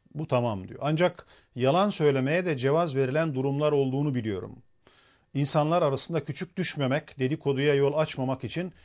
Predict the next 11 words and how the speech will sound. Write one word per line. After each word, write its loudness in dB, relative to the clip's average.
maddi 0
menfaat -2
beklenmeyen 0
ve 4
zararsız 2
olan -2
yalan 2
söylemek 0
caiz 0
olur 4
mu?" -2